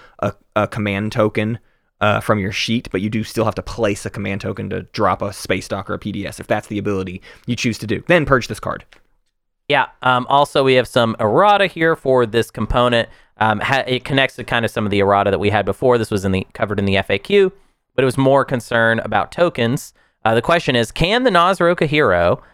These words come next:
Speaker 2: Hesh and Prit, be used when the player has no tokens and reinforcements? A lot of people worried about when you run out of tokens.
Speaker 1: Yeah.
Speaker 2: Um, and the <laughs> answer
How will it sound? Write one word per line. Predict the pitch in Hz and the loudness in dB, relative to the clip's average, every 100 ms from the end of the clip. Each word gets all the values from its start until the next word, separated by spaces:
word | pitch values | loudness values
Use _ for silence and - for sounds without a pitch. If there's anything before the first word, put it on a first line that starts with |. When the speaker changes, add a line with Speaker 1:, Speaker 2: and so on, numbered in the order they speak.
| _ | _
Speaker 2:
Hesh | - 147 160 - | 0 0 0 -4
and | 113 | -4
Prit, | - 107 78 - - _ _ - | 0 0 0 -4 -10 _ _ -4
be | 135 | -2
used | 131 170 156 113 110 - | 2 4 4 2 0 -2
when | 113 | -2
the | |
player | - 113 117 | 0 2 2
has | 117 107 104 | 2 0 0
no | 104 123 160 | 2 4 2
tokens | - 170 160 104 95 | 0 0 0 -4 -2
and | 107 | 0
reinforcements? | 107 107 117 113 78 - | 0 0 -2 -2 -8 -2
A | |
lot | 214 | -2
of | 302 | -2
people | 247 185 | -2 0
worried | 185 170 | 2 2
about | 156 147 | 0 0
when | 143 | 2
you | 135 | 2
run | 131 | 2
out | 123 107 | 0 0
of | |
tokens. | 117 101 - - | 0 -2 -2 -4
Speaker 1:
Yeah. | 117 85 - - | -4 -6 -14 -4
Speaker 2:
Um, | 107 110 | 0 2
and | 117 | 0
the | 156 | 0
<laughs> | |
answer | 185 214 - 113 160 | 0 0 2 2 0